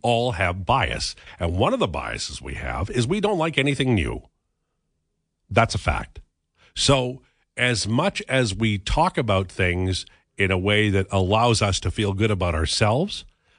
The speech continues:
when we don't acknowledge what we are as human beings, then we're just kidding ourselves.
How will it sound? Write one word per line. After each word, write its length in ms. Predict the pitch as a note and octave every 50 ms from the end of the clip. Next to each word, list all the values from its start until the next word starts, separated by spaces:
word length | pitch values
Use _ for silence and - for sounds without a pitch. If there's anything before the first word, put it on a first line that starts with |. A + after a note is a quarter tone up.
| _ -
when 180 | G#2 A2 A2
we 100 | A2+ A2+
don't 200 | A2 B2 C3 C3+
acknowledge 580 | B2+ G#2 E2+ G2 G#2+ A2+ A#2+ C3+ C3+ C3 A2+ F#2+
what 240 | F#2 G#2 A#2+ - -
we 140 | A2 G#2 G#2
are 180 | G#2 A2 A#2
as 140 | G2+ F2 -
human 340 | - - B2 A2+ G#2 F#2 E2
beings, 640 | D2+ - A#2 B2+ D3 E3 G3 G#3 F#3+ - - - _ _ _ _ _ _ _ _ _ _ _ _ _ _ _ -
then 160 | - G#2+ G#2
we're 100 | G2 G#2
just 220 | G2+ F2+ A#2 A2+ -
kidding 260 | - G#2+ F2 D2+ B1+
ourselves. 480 | A1 A1+ - - - - - - -